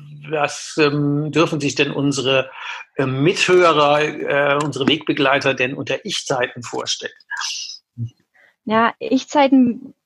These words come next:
Speaker 2: ähm, hab ich für mich irgendwo, sagen wir mal, kreiert, um einfach einen Schritt zurückzugehen, um den Fokus noch mal neu einzustellen und,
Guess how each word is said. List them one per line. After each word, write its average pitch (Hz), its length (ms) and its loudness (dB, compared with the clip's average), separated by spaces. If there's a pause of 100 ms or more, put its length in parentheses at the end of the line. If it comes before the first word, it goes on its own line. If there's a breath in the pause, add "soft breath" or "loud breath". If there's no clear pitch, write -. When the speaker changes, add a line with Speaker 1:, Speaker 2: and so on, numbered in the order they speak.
(220)
Speaker 2:
ähm, 208 480 -2
hab 233 140 -2
ich 233 100 -4
für 233 100 0
mich 254 220 4
irgendwo, 226 520 2 (920 soft breath)
sagen 202 180 -8
wir 220 60 -2
mal, 208 240 0
kreiert, 247 720 0 (100)
um 226 200 2
einfach 233 680 0
einen 214 220 -2
Schritt - 220 -6 (200)
zurückzugehen, 240 880 2
um 214 200 -2
den 208 200 -4
Fokus 247 400 -4
noch 220 120 2
mal 220 140 0
neu 220 160 2
einzustellen 220 840 0
und, 208 180 -4